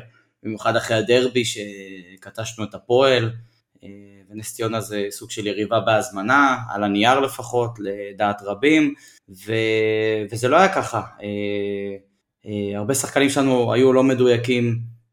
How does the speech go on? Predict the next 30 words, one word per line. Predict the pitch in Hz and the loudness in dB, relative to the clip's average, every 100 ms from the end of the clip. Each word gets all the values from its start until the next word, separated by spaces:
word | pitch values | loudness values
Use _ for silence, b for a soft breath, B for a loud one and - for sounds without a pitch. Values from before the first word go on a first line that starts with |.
| _ | _
אה, | 101 104 101 101 101 | -14 -10 -8 -8 -8
נס | 110 113 | -10 -6
ציונה | 120 117 110 | -2 0 2
ידעו, | 107 117 120 117 117 113 107 104 107 | 2 2 2 4 4 2 2 0 0
ידעו | 107 120 | 0 2
להיות | 113 113 | 2 0
שם, | 117 110 | 0 0
לקחת | 107 104 104 - - | 2 0 -2 -10 -12
את | 85 | -16
הכדורים, | - 101 104 131 143 135 120 117 b b b _ | -8 -4 0 4 6 4 0 -10 b b b _
אה, | 110 110 110 113 113 113 113 110 104 _ _ _ - 120 | -8 -6 -4 -4 -4 -4 -4 -8 _ _ _ _ -8 0
המערך | 123 139 208 | 4 4 6
הזה, | 185 | 4
אני | 170 | 4
בסך | 135 170 | 2 0
הכל, | 170 196 160 | 2 2 4
אני, | 135 117 110 107 104 104 98 - | 4 2 0 -2 -2 -4 -8 -6
אני | 95 113 | -4 0
אוהב | 113 120 139 | 4 4 4
אותו, | 175 127 95 - _ - | 2 2 -4 -4 _ -20
אני | 101 | -18
לא | 113 | -8
חו-, | 120 107 107 | -4 -4 -4
לא | 113 | -8
חושב | - - | -12 -10
שהוא, | - 117 107 101 - _ _ _ - | -6 -4 -4 -6 -8 _ _ _ -10
שהוא | - 113 110 110 | -2 0 2 2
רע, | 104 - - _ _ | 0 0 -16 _ _
אבל | 101 101 107 104 98 98 _ _ _ _ | -16 -8 -4 -4 -4 -8 _ _ _ _
פשוט | 147 | -6